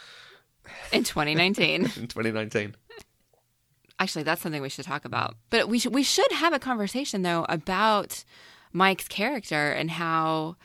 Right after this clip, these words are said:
Speaker 1: he's the only black kid and he's the one who gets cut out of the action at the end because he's the one who gets,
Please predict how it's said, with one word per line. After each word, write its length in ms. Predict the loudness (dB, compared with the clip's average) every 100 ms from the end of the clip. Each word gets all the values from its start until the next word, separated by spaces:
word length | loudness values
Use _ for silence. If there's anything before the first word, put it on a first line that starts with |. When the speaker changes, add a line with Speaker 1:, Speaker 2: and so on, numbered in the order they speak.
| -20 -20 _ _ _
Speaker 1:
he's 340 | -8 -2 0 0
the 180 | -2 0
only 280 | 0 2 2
black 260 | 4 4 2
kid 420 | -2 0 0 -6 _ _ _ _ _ _ -4
and 160 | -4 -4
he's 360 | -4 -4 -2
the 100 | -2
one 300 | 0 0 0
who 260 | -4 -6 -2
gets 300 | 0 0 -2
cut 260 | -6 -2 2
out 140 | 0
of 80 | 0
the 80 | 0
action 320 | 0 -2 -8
at 100 | -8
the 120 | -4 -4
end 160 | -2
because 220 | -4 -10 -6
he's 180 | -6
the 100 | -6
one 220 | -6 -6 -6
who 120 | -8
gets, 380 | -8 -10 -14